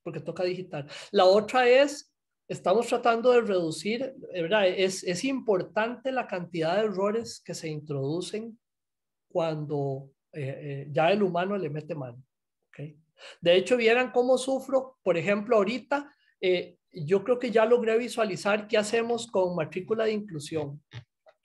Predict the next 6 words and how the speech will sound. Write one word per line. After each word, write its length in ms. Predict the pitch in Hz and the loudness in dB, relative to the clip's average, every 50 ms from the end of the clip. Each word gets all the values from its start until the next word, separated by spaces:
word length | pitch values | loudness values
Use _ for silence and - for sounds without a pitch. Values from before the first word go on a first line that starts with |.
| _ | _
¿ok? 100 | _ - 156 170 208 208 208 - - - - - _ | _ -6 -4 -2 -2 -4 -6 -12 -20 -20 -20 -8 _
El, 300 | 180 180 180 185 190 - | 0 2 4 2 2 2
este 300 | 190 180 185 185 - 254 | 0 -2 -2 0 -2 0
semestre 480 | - 269 254 262 277 262 269 - 202 - | 0 2 2 4 2 2 2 -2 -4 -4
que 120 | - 160 | -4 -6
pasó, 600 | - - 139 135 - 202 214 233 247 240 - _ | -4 -4 -4 -2 0 0 0 0 0 -2 -8 _